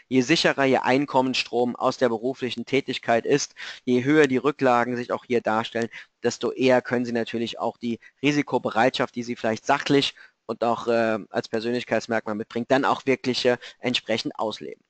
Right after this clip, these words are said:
Ja, was tun wir für Sie? Ähm, das ist der Abschluss, bevor wir kurz auf die Konjunktur noch schauen. Aber dann sind wir auch wirklich, äh, durch. Also wir helfen Ihnen erstmal, die finanziellen Ziele zu definieren.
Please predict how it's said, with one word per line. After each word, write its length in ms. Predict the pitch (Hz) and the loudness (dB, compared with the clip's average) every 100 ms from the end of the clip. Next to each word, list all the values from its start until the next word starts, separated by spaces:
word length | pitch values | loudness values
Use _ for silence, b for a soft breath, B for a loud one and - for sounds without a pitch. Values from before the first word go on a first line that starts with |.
| _ | _
Ja, 160 | 131 113 | 0 2
was 140 | 156 | 0
tun 160 | - 208 | 2 2
wir 100 | 202 | 4
für 140 | 180 | 2
Sie? 180 | 165 214 B B B B _ | 2 2 B B B B _
Ähm, 380 | 151 156 160 156 | 4 4 2 0
das 120 | 151 | -2
ist 60 | - | 2
der 80 | 151 | 2
Abschluss, 300 | - 175 - | 2 -2 0
bevor 260 | 147 156 | -2 0
wir 100 | 147 | 0
kurz 320 | - - 180 | 0 0 0
auf 120 | 120 - | 0 -4
die 100 | 139 | -4
Konjunktur 480 | 143 139 127 165 | -2 -2 -2 0
noch 140 | 165 147 | 2 2
schauen. 400 | - 147 143 135 _ _ _ _ _ _ _ | 2 4 4 0 _ _ _ _ _ _ _
Aber 120 | 131 | 2
dann 120 | 131 | 4
sind 140 | 127 131 | 2 0
wir 100 | 131 | 0
auch 120 | 113 | 0
wirklich, 360 | 127 - 127 - | -2 -2 -4 2
äh, 140 | 120 | 0
durch. 360 | 113 147 147 - B B | 2 2 4 2 B B
Also 160 | - 143 | -2 2
wir 80 | 151 | 4
helfen 220 | 170 175 | 4 4
Ihnen 80 | 160 | 4
erstmal, 320 | 156 - 156 | 2 4 4
die 200 | 147 - - | 4 0 0
finanziellen 500 | 156 147 143 139 135 | 2 2 2 0 0
Ziele 280 | - 147 | -2 -2
zu 100 | - | -4
definieren. 580 | 131 135 131 143 156 156 | -2 -2 0 2 2 2